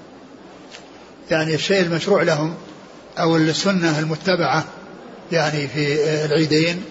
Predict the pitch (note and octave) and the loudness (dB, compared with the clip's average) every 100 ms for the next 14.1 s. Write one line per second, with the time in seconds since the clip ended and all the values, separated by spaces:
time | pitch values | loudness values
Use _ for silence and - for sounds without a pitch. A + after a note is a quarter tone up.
0 | - - - - - D#3 - D#3+ D#3+ F3+ | -16 -20 -20 -10 -4 0 0 0 0 0
1 | G3+ - - - - - - - G3+ A3+ | -2 -8 -18 -20 -20 -20 -10 -4 2 4
2 | G#3+ F#3 D#3+ E3 D#3 - D#3 D#3 D#3 - | 4 2 2 2 0 0 0 0 0 -4
3 | - - - - F3 E3 D#3 D3 F3+ E3 | -20 -20 -12 -6 0 0 2 0 2 2
4 | D3+ D#3 E3+ E3 D#3+ D#3 D3+ D#3+ D3+ - | 2 0 0 -4 -2 -2 -2 0 -2 0
5 | D#3+ D3+ D3 F3 F3 D#3 D3+ D#3 D#3 C#3+ | 0 0 -2 -2 -2 -2 -2 0 0 0
6 | - - - - - - D#3 D3+ D#3+ D3+ | -6 -12 -18 -20 -14 -6 -4 -2 0 0
7 | D3+ - F#3 F3 F3 E3 D#3 D#3+ D#3+ F3+ | 0 0 0 0 0 0 -2 0 0 0
8 | D#3 D#3 D#3 D#3 - - - - - - | 0 0 -2 -2 -8 -20 -20 -20 -20 -12
9 | D#3+ D#3 D#3 D3+ D3 C#3+ E3 - F3 F3+ | -2 0 2 2 2 0 -4 -4 -2 0
10 | D#3 D3+ D#3 - - - - - - E3 | 2 0 -2 -4 -16 -18 -20 -20 -6 -2
11 | D3+ D3+ D3 D3 D#3 D#3 F3 D3 E3+ D3+ | -2 -2 -2 -2 -2 -2 -4 -4 -4 -4
12 | E3+ E3 E3+ F3 C#3 E3+ E3 D#3+ D#3 D#3 | -6 -6 -6 -6 -6 -6 -4 -2 -4 -6
13 | - - - - F3 F3 D#3+ D3 D#3 F3+ | -10 -18 -18 -2 2 2 2 0 0 0
14 | F#3 | 0